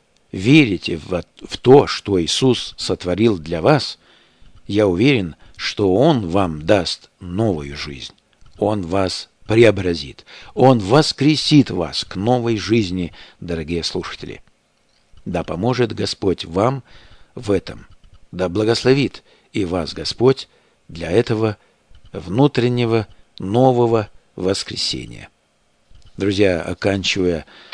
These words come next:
эту библейскую лекцию, я хочу вам оставить один вопрос, э, два вопроса, извините, для вашего личного домашнего изучения Священного Писания. Вопросы следующие.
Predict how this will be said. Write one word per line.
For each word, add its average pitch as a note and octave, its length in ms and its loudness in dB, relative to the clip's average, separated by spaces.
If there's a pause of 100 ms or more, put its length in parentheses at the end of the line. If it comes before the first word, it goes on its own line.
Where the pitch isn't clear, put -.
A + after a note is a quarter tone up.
(280)
эту F2+ 480 -2 (220)
библейскую C3+ 800 0
лекцию, A2 480 2 (100)
я C3 180 2
хочу - 380 -2
вам E2+ 340 -4
оставить E2+ 480 -4
один F2 280 -6
вопрос, A2+ 560 -2 (400)
э, D2+ 320 -8
два A2 300 2
вопроса, B2+ 440 -2
извините, A2 480 -2 (560)
для B2+ 300 4
вашего G#2 480 2 (360)
личного G2 680 -2
домашнего F2+ 760 -4
изучения B2+ 600 -2 (360)
Священного G#2+ 640 -4
Писания. - 560 -12 (340)
Вопросы B2 480 0
следующие. D2+ 680 -4